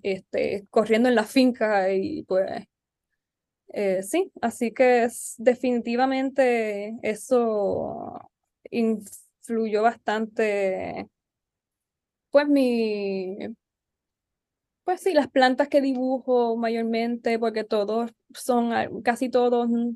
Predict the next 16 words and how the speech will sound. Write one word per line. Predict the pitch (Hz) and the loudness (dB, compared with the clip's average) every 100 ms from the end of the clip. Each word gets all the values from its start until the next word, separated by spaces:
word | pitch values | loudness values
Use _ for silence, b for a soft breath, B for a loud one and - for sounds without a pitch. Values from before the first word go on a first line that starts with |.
| - | -10
son | - 240 233 240 233 - | -2 0 2 0 -2 0
árboles | 226 226 233 226 226 | 0 2 0 -2 -4
frutales, | 233 220 214 220 220 220 220 _ _ - | -4 -2 0 0 -2 -4 -8 _ _ 0
árboles | 208 226 202 196 - | 2 2 0 -2 -4
frutales | 247 214 208 208 214 | -2 0 0 0 -4
que | - 202 190 196 196 b b _ _ _ _ - | -4 -4 -2 -4 -10 b b _ _ _ _ -2
o | 226 | 2
mis | 220 214 202 | 2 0 -2
tías | - 294 294 285 277 247 240 | 0 4 4 2 0 -4 -4
o | 226 | 0
algún | 208 214 226 | 0 0 -2
vecino | 233 - 269 269 262 262 247 240 | -2 0 0 0 0 0 0 2
allá | 220 214 233 240 247 214 | 2 2 2 4 2 2
o | 214 | 0
alguien | 220 240 226 220 | 0 -2 -4 -4
tenía, | 214 214 240 202 202 233 | -2 0 2 0 -2 -8